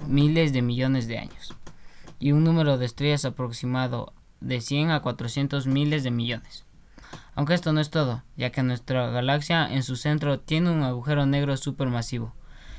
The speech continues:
el cual se llama Sagitario A. También existen innumerables estrellas, las cuales pueden formar su propio sistema solar,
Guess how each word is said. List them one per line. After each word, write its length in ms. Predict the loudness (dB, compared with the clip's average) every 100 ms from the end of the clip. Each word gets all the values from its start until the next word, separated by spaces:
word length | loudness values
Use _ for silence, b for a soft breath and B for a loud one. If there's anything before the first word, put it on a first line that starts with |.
| B
el 160 | -4 2
cual 240 | 4 4
se 160 | 4 2
llama 320 | 4 4 2
Sagitario 640 | 0 -6 -4 -2 0 -2
A. 140 | -4 -10 -18 -20 -20 -20 -18 -18 -4
También 280 | 2 4 4
existen 480 | 2 -4 -2 -2 -2 B B B
innumerables 640 | 2 4 6 6 4 2 0
estrellas, 500 | -2 -2 -2 -4 -12 -20 -10
las 160 | -6 -2
cuales 300 | 2 2 0
pueden 320 | 0 2 2
formar 340 | 0 0 0 -2
su 160 | -4
propio 320 | -2 -2 -2
sistema 440 | -4 -4 -2 0 0
solar, 360 | -4 -6 -8